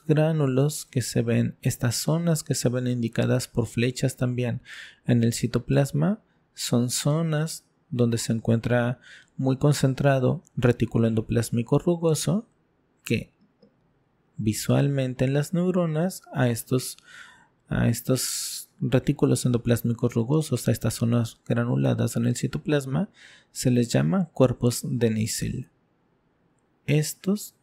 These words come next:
son otros núcleos que pueden ser de otras neuronas o de las células que las acompañan en el tejido conecti-, en el tejido nervioso.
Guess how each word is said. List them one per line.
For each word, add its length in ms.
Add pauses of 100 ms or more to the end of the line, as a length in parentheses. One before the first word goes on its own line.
son 520 (220)
otros 500
núcleos 720 (1500)
que 120
pueden 340
ser 360 (120)
de 300
otras 480
neuronas 800 (500)
o 340
de 160
las 220
células 500
que 120
las 240
acompañan 760
en 140
el 120
tejido 460
conecti-, 600
en 140
el 120
tejido 320
nervioso. 600